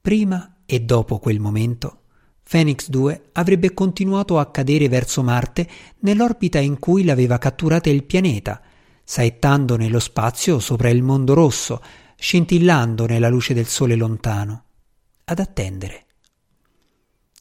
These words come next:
Ad attendere gli altri, uomini e donne, che sarebbero venuti in un futuro non troppo lontano,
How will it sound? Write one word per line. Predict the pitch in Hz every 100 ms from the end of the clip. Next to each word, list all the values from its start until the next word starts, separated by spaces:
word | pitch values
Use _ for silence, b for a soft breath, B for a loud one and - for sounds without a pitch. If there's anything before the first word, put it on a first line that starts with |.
| -
Ad | - 139
attendere | 131 160 156 139 131
gli | 131
altri, | 143 110 - 104 101 _ _ _
uomini | 131 123 123 113
e |
donne, | 107 113 117 117 120 b b b b b
che | -
sarebbero | - 185 170 147 139
venuti | 139 151 180 165 143
in |
un | 139
futuro | 120 - 135 160 143
non | 127 127 123
troppo | 151 - 135
lontano, | 135 123 160 113 101 95